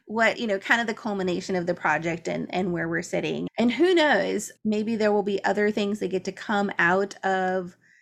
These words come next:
you know, this experience with goal setting. But I think the biggest thing is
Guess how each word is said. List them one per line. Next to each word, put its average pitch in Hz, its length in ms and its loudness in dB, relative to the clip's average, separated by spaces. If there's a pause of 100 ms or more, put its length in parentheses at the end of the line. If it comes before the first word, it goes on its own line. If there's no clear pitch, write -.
(280)
you 185 120 -2
know, 165 60 -2
this 175 160 -4
experience 233 600 -4
with 180 120 -2
goal 196 180 2
setting. 190 300 0
But 180 120 0
I 185 60 2
think - 360 -4 (260)
the 190 80 0
biggest 185 400 -2
thing 180 220 -4
is 175 180 -4